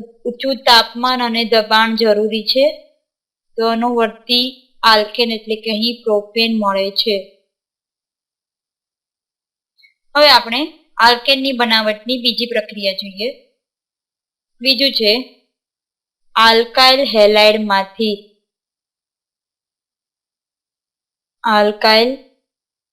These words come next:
halide-માંથી. જોઈએ આપણે, ધારો કે આપણે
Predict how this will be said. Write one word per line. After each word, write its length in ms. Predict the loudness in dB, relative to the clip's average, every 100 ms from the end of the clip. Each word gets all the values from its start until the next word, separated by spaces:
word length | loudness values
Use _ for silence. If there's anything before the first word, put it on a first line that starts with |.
| _ _ _ _ _ _ _ _ _ _
halide-માંથી. 3250 | -14 -2 0 2 4 4 2 -2 -12 _ _ _ _ _ _ _ _ _ _ _ _ _ _ _ -10 -2 0 0 -4 -4 -4 -8 _ _ _ _ _ _ _ _ _ _ _ _ _ _ _ _ -4
જોઈએ 280 | 0 4
આપણે, 340 | 4 2 -4 -6 -8 _ _ _ _ _ _ _ _ _ _ _ _ _ _ _ _ _ _ _ _ _ _ _ _ _ _ _
ધારો 300 | 0 2 4
કે 160 | 2 2
આપણે 540 | 2 0 -2 -4 -6